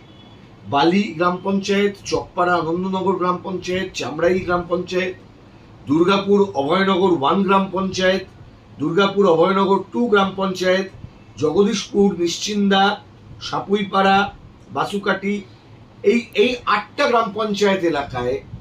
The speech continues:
ফান্ড অ্যালট হলো না। তাহলে জিপিতে ওগুলো কনস্ট্রাকশনের কাজ হয়ে গেল, কে সিদ্ধান্ত নিলেন, কিভাবে সিদ্ধান্ত হলো, সেন্ট্রালাইজড ফান্ড খরচ করে সেই তার হিসেব কিভাবে গেল?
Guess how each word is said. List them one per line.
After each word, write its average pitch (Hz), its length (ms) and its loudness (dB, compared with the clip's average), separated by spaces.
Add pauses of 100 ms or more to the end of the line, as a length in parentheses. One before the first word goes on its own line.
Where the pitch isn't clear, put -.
(420)
ফান্ড 269 400 2
অ্যালট 262 300 4
হলো 170 240 2
না। 113 280 -8 (420)
তাহলে 202 280 2
জিপিতে 226 720 -2
ওগুলো 240 260 4
কনস্ট্রাকশনের 233 800 -2
কাজ 214 320 0
হয়ে 175 140 2
গেল, 117 280 -4 (460)
কে 240 180 2
সিদ্ধান্ত 220 580 -2
নিলেন, 180 460 2 (340)
কিভাবে 254 340 2
সিদ্ধান্ত 208 560 -2
হলো, 165 400 2 (460)
সেন্ট্রালাইজড 247 800 0
ফান্ড 240 260 0
খরচ 202 300 0
করে 220 260 0
সেই 202 220 -2
তার 202 240 0
হিসেব 226 460 -2
কিভাবে 226 380 2
গেল? 143 340 0